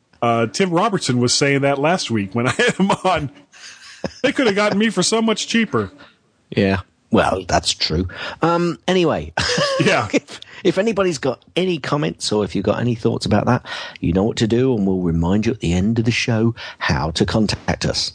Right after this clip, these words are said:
Speaker 1: Yep.
Speaker 2: Now, I, I came up with a competition a few weeks ago,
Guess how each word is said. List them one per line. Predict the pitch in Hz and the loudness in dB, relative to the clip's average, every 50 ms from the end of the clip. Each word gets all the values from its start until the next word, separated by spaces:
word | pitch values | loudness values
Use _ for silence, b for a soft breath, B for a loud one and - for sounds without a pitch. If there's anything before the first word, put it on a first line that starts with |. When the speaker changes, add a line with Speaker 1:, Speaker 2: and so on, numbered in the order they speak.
| - | 0
Speaker 1:
Yep. | - 131 123 | 0 2 2
Speaker 2:
Now, | 104 101 92 78 - - - - | 2 2 0 -2 -2 -4 -4 -2
I, | 104 113 117 - - - - | 0 0 -2 -2 -6 -6 -4
I | - 95 123 | -2 0 0
came | 117 - 104 92 87 87 | 0 0 0 0 0 -2
up | 85 - | -2 -4
with | 87 | -6
a | 82 | -4
competition | 80 - 95 87 82 - - 80 - - 82 76 | -2 -2 -2 -2 -2 -2 -2 -2 -2 -2 -2 -4
a | |
few | 73 - 82 85 | -2 0 0 2
weeks | 85 90 80 - | 2 0 0 0
ago, | - - 92 92 95 104 | 0 2 2 2 2 0